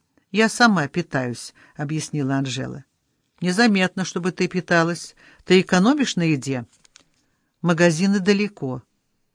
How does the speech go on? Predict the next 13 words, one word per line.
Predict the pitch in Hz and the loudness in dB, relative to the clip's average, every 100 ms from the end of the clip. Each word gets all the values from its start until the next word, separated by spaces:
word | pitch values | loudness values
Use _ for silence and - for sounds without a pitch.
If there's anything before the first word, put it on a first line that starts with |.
| _ | _
«А | 175 190 | 0 4
они | 214 180 | 4 4
что, | 143 - | 0 -2
без | 160 185 | 0 0
машины?» — | 175 180 170 - 160 180 | 2 2 2 2 2 2
спросила | 214 - 226 240 226 | -2 -2 -2 0 -2
Кира | 226 220 | -2 -4
Сергеевна. | 214 220 190 214 208 208 208 _ _ _ _ _ _ - | -2 -2 0 0 0 -4 -8 _ _ _ _ _ _ 0
«На | 214 | 4
машине. | 240 262 - 180 156 156 165 _ _ | 6 4 2 0 0 -4 -8 _ _
У | 180 | 0
них | 202 214 - | 2 2 0
Lexus. | 185 135 - 165 156 - | -2 -2 -6 -14 -14 -18